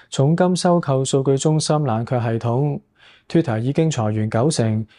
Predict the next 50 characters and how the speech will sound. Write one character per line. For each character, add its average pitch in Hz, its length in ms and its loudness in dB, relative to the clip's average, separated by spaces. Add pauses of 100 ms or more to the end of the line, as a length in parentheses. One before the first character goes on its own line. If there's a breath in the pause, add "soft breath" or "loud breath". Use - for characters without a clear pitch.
(120 soft breath)
僅 165 180 2
剩 143 240 0
低 170 200 2
一 175 100 4
千 170 240 0
人。 107 420 0 (400 soft breath)
嚟 113 140 0
睇 135 240 0
詳 107 240 -2
細 123 160 0
嘅 123 100 0
內 113 220 0
容。 107 400 -2 (480 soft breath)
今 151 160 2
日 139 100 4
無 110 220 -2
疑 110 160 -2
係 127 160 2
美 127 160 2
聯 113 180 0
儲 127 220 0
大 127 180 0
日 123 140 0
子， 160 420 2 (280 soft breath)
市 147 180 2
場 127 260 0
預 135 200 0
期 120 280 0
美 127 200 2
聯 117 240 0
儲 135 200 0
將 170 160 0
會 151 120 2
喺 151 120 0
美 139 200 2
東 160 180 2
時 110 240 -4
間 135 340 0 (280 loud breath)
今 185 160 2
日 170 60 4
下 127 260 2
晝 131 200 2
兩 127 240 0
點 127 220 2
宣 151 260 0
布 123 220 0
再 123 180 -2
次 123 200 -4
加 143 180 2
息。 143 320 0